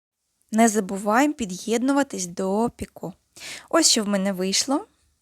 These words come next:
Бачите, така краса довжиною двадцять п'ять сантиметрів. Можна було б, чесно, робити і довше, але я планую носити цю штучку ще як браслет, тому не хотіла робити довше.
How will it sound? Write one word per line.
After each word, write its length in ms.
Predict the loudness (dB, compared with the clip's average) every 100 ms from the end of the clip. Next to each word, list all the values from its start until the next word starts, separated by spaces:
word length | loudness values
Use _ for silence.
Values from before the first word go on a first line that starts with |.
| _ _ _ _
Бачите, 480 | -8 -4 -4 -6 -8
така 280 | -8 -4 -4
краса 420 | -4 -6 -2 0
довжиною 520 | 0 0 0 0 -2
двадцять 480 | -2 0 0 0 -6
п'ять 340 | -4 -2 -2
сантиметрів. 680 | -4 -6 -4 -4 -6 -8 -10
Можна 340 | 0 0 0 -2
було 220 | -2 -2
б, 80 | -2
чесно, 440 | -4 -4 -6 -10 -12 -16 -12 -2
робити 480 | -2 0 -2 -4 -6
і 100 | -6
довше, 420 | 0 2 2 -2 -6 -14 -16 -8
але 200 | -2 2
я 200 | 2 2
планую 560 | 2 2 4 4 2 0
носити 420 | -2 -4 -6 -6
цю 180 | -8 -10
штучку 420 | -8 -8 -8 -8
ще 260 | -4 -2
як 400 | 0 0 -2 -6 _ _ _
браслет, 720 | -10 -2 -2 0 0 -2 -6 -20 -20 -20 -12
тому 520 | -4 2 2 2 0 -8 _ -6
не 180 | -2 0
хотіла 440 | 0 -4 -4 -4
робити 360 | -4 -6 -8 -8
довше. 420 | -10 -10 -12 -14